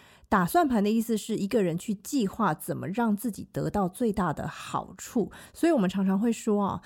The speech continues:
，“你这个算盘也打得太好了吧？”意思是说这个人的计划好像都对他有好处，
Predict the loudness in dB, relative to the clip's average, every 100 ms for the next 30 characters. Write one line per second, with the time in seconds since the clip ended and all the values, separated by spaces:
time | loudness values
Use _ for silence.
0 | -18 _ 0 0 2 0 2 2 4 2
1 | 2 2 2 0 -4 -6 -8 -10 -2 0
2 | 2 0 -6 -8 -6 -2 0 0 2 2
3 | 2 -2 -2 0 0 2 0 0 0 -2
4 | -2 0 2 2 0 -2 -2 0 2 4
5 | 4 4 0 0 0 2 0 -2 -6 -6
6 | -8 -8